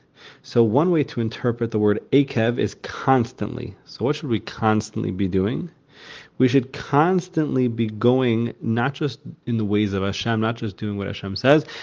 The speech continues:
but constantly be going above the letter of the law.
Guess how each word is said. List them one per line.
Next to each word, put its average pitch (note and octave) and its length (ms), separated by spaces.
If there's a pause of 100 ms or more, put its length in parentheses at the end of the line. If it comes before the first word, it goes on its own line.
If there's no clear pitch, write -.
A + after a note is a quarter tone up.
(160)
but A2+ 140
constantly D#3+ 500
be B2 160
going B2+ 400
above B2+ 960 (400)
the A2 100
letter G#2 380
of F#2 240
the G2 80
law. F#2 340